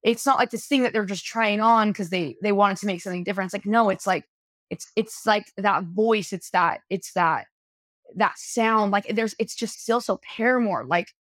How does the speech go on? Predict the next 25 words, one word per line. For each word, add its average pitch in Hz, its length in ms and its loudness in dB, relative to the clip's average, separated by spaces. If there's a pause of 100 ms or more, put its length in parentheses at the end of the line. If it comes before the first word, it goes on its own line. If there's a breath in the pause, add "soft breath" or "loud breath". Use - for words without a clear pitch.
(100)
it's - 160 -4
so 226 320 2
obviously 214 420 4
a 185 60 -2
Paramore 190 320 -4
album 240 300 2
to - 140 -2
me. 294 360 2
You 277 140 2
know 285 160 6
what 294 140 4
I 285 60 2
mean? 285 280 2
Even 220 260 2
though 220 160 4
it - 140 -4
is 190 200 0
not 190 520 4 (380)
really 220 240 2
reminiscent 196 520 0
whatsoever 196 760 2
of, 254 100 2
like, 277 320 0
a 208 60 2
Riot. 220 480 4